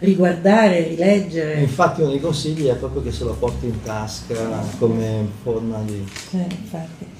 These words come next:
Speaker 1: Allora, qui siamo arrivati alla domanda sulla terza, che tu hai detto terza, io, noi chiamiamo terza onda e tu hai detto terza
Speaker 2: Terza onda, tre G, terza generazione.
Speaker 1: Che ne pensi? Li vedi accomunati da qualche principio, eh, oppure le, cosa ti colpisce delle diversità?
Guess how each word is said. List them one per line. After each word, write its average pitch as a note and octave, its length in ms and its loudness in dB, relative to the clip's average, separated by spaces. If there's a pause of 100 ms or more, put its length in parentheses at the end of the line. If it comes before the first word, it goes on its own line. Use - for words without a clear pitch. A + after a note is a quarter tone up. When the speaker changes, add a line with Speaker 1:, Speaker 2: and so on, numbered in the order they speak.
(520)
Speaker 1:
Allora, B3+ 360 8
qui F4 140 0
siamo A#3 240 6
arrivati A3 440 8
alla F#3+ 120 8
domanda F3+ 420 4
sulla D#3 460 -2 (220)
terza, E3 640 0
che - 160 -8
tu F#3 100 -4
hai E3+ 60 0
detto D#3 220 -6
terza, F#3+ 460 0
io, G3+ 260 4 (100)
noi G3+ 180 6
chiamiamo E3+ 340 -2
terza G3+ 460 4
onda G3+ 300 6
e F#3 120 4
tu G3 80 0
hai F#3+ 80 6
detto F3 260 -2
terza F3+ 600 0
Speaker 2:
Terza C#3 420 8
onda, C3 260 6
tre B2 320 0
G, A#2+ 540 2
terza A#2+ 300 0
generazione. A#2 840 -2
Speaker 1:
Che D#4 160 6
ne D4+ 140 6
pensi? F#3 760 2
Li G#3+ 120 0
vedi B3+ 240 6
accomunati A#3+ 580 2
da G#3+ 120 6
qualche G#3+ 300 4
principio, G#3 840 4
eh, F3+ 200 -2
oppure G#3 500 4
le, F3+ 480 2
cosa G#3+ 260 4
ti G#3+ 120 -2
colpisce G3 500 4
delle E3+ 200 2
diversità? E3 840 0